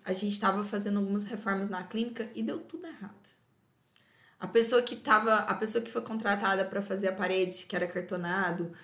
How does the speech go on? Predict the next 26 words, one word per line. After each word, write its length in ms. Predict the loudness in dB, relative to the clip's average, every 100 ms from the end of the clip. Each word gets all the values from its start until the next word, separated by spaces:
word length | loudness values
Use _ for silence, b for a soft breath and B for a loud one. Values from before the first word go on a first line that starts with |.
| B _
o, 340 | 2 2 2
o 40 | 2
gesseiro, 1000 | 4 4 4 8 8 8 6 6 4 4
o 100 | 2
encanador, 680 | 2 2 2 4 4 6 6 6
eles 220 | 2 2
se 80 | -2
atrapalharam 680 | -2 -2 0 0 0 0 -2
todo. 400 | 0 0 -2 -6
E 80 | -4
quando 200 | 0 0
eu 80 | 0
terminei 360 | -2 0 -2
de 80 | -2
fazer 160 | -4 -2
toda 220 | 0 0
a 20 |
parede, 520 | 2 4 6 4 4
todo 220 | 2 2 2
o 60 |
chão, 520 | 2 2 0 -2 -6 -10 B B B -12
que 80 | -2
a 20 |
gente 220 | 0 0
pôs 360 | 4 8 8
um, 80 | 6